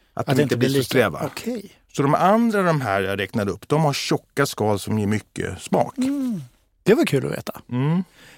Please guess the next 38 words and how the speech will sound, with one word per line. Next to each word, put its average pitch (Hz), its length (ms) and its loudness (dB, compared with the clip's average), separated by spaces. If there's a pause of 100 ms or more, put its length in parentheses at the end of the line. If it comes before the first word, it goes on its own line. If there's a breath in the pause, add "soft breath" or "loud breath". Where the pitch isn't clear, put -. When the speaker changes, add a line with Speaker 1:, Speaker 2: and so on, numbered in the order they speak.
(160 loud breath)
Speaker 1:
Men 170 120 4
du, 143 120 4
Kristoffer, 120 440 -2
i 165 160 2
förra 202 460 2
avsnittet 110 480 -2
då 143 80 0
talade 131 340 2
vi 117 200 0
om 120 360 0
att - 460 -6 (100)
lägre 170 580 2
alkoholhalt 110 680 0
på 110 100 -4
vinerna 92 420 -2
ger 98 220 0
ett 90 200 -4
lättare 110 480 0
vin. 139 260 2
Det - 120 -10
Speaker 2:
Ja, - 60 4
Speaker 1:
var 165 40 4
Speaker 2:
just 233 220 2
Speaker 1:
ett - 40 -8
Speaker 2:
det. 110 60 2
Speaker 1:
Pinot 98 140 -2
Noir-vin 85 360 -2
som 95 140 -10
var - 180 -6
lite, - 240 -10
hade 101 160 -6
lite 101 340 0
lägre 123 340 2
alkoholhalt. 107 680 -4
Speaker 2:
Mm. 156 240 0
Speaker 1:
Och - 280 -6
tvärtom, - 800 -2
Speaker 2:
Mm. 170 180 -2